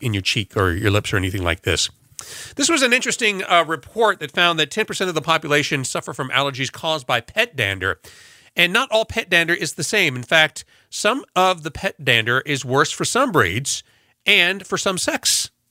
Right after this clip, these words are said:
a male or female. They, s-, the scientists in the study suggest that if you are one of the ten percent that suffer from pet dander allergies, you may want to adopt a female dog over a male.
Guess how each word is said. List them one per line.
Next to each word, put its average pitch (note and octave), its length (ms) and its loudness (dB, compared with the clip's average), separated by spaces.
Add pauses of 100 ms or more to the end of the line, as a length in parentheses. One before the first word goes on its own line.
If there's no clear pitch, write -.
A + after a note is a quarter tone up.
(180)
a D#3+ 80 -4
male E3 240 4
or F#3 40 2
female. B3+ 400 -2 (420)
They, D#3+ 480 4
s-, - 300 -6
the D3 220 0
scientists B3 460 0
in F3+ 80 0
the D3 80 2
study D3 300 0
suggest D3 480 0
that D3 200 0
if D3+ 140 -6
you G3+ 120 -2
are G3 120 6
one D#3+ 200 0
of D3 80 -4
the D3 100 2
ten C#3 200 -2
percent C3+ 280 -2
that A#2 120 -2
suffer A#2 300 -2
from A2 320 0 (360)
pet - 240 -4
dander C3+ 360 0
allergies, C#3+ 640 -2 (280)
you F3 160 0
may D#3+ 180 2
want F3+ 160 2
to G3+ 60 2
adopt B2+ 280 0
a D#3 80 -4
female A3+ 600 2
dog F#2+ 480 0
over D3 220 4
a F3+ 100 2
male. F3+ 440 2